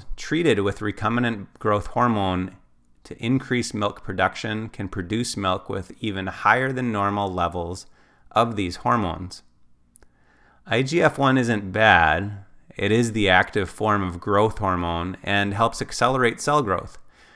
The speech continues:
This is a good thing for a growing child or an adult who's building muscle or recovering from an injury. Depending on how much you drink, milk can increase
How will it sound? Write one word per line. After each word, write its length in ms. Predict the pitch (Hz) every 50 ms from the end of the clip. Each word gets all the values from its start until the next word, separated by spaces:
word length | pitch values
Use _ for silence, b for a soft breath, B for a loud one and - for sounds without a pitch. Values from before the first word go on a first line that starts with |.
| b b b
This 180 | 143 151 139
is 140 | 131 120 113
a 40 | 117
good 200 | 107 139 120 -
thing 180 | 147 147 135 120
for 140 | - 101
a 40 | 98
growing 360 | 95 101 101 104 104 104 101
child 480 | 95 - 123 120 120 107 95 90 92 98
or 100 | 95 92
an 140 | 92 92 90
adult 420 | 90 90 92 85 92 95 - - - _ _
who's 160 | - - 113 95
building 340 | - 110 104 101 107 110
muscle 360 | 104 95 87 90 - - 98 95
or 100 | 95 95
recovering 560 | 92 95 95 - 92 87 87 90 90 92 87
from 240 | - - 98 92 95
an 80 | 110
injury. 440 | 131 147 139 110 92 82 - 85 82 - - _ - - _ b b b b b b b b b b b b _
Depending 380 | - - - 127 120 113 107
on 80 | 101 92
how 140 | 92 92 92
much 360 | 90 87 85 - - - -
you 120 | - 98
drink, 580 | 87 - - 165 175 156 113 104 110 - - - - - _ - - - _ _ _ _ _ _ -
milk 400 | 95 104 113 135 - - - - -
can 160 | - 113 101
increase 600 | 98 - 135 160 160 - - - 104 101 95 -